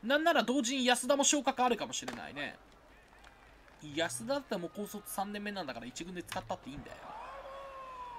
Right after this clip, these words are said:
まあ、レアードという三塁手がいる以上はなかなか使うタイミングがないんだろうけどね。え？フェア？あれが？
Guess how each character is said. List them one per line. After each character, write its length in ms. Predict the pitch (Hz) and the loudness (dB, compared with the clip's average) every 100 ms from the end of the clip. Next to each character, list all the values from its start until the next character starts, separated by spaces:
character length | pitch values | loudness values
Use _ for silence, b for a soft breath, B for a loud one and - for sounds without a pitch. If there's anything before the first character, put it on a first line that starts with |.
| - | -10
ま 80 | 143 | -8
あ、 20 | 135 | 0
レ 160 | 208 262 | 8 10
ア 100 | 180 | 10
ー 20 | |
ド 100 | 156 | 6
と 120 | 156 | -2
い 100 | 147 | -2
う 40 | |
三 240 | 143 185 202 | -2 -4 -2
塁 100 | 196 | 0
手 140 | - | 0
が 80 | 139 | 2
い 100 | 151 | 0
る 100 | 185 | -2
以 60 | 170 | 0
上 140 | 165 | 0
は 100 | 127 | 0
な 100 | 185 | 0
か 120 | 220 | 2
な 80 | 190 | 4
か 80 | 185 | 2
使 200 | - 202 | 4 2
う 60 | 175 | 4
タ 120 | 190 | 2
イ 40 | |
ミ 120 | 190 | 2
ン 20 | 180 | 0
グ 40 | |
が 80 | 170 | 6
な 120 | 185 | 6
い 60 | 185 | 4
ん 40 | |
だ 120 | 127 | 0
ろ 80 | 120 | -4
う 40 | |
け 60 | - | -10
ど 120 | - | -14
ね。 120 | 151 - - - - - - - - B B B - | -14 -14 -20 -20 -20 -20 -20 -20 -20 B B B 12
え？ 220 | 269 359 - - - - - - - - - - - - - - - | 12 12 12 -14 -20 -20 -20 -20 -20 -20 -20 -20 -20 -20 -20 -16 -4
フ 60 | 311 | 0
ェ 120 | 349 | 0
ア？ 100 | 143 - - - - | -2 -6 -20 -20 -8
あ 60 | 160 | -4
れ 80 | 147 | -2
が？ 180 | 151 | -2